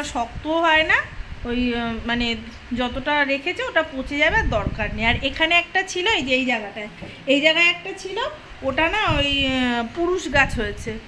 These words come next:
তো আমি জানি ওটা ফল দেবে না, ওর জন্য কেটে ফেললাম। আর এইটা রেখে দিয়েছি, এটা আবার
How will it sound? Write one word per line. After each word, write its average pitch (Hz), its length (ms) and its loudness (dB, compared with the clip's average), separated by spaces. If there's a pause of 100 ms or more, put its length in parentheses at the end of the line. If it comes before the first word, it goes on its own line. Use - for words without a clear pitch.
(320)
তো 269 60 2
আমি 269 160 4
জানি 320 200 6
ওটা 392 160 2
ফল 320 300 2
দেবে 233 280 -2
না, 311 100 0
ওর 415 120 -4
জন্য 311 320 -2 (160)
কেটে 311 240 4
ফেললাম। 294 360 6 (140)
আর 247 240 2
এইটা 349 340 4
রেখে 247 280 -2
দিয়েছি, 208 360 -12 (340)
এটা 285 240 0
আবার 349 140 0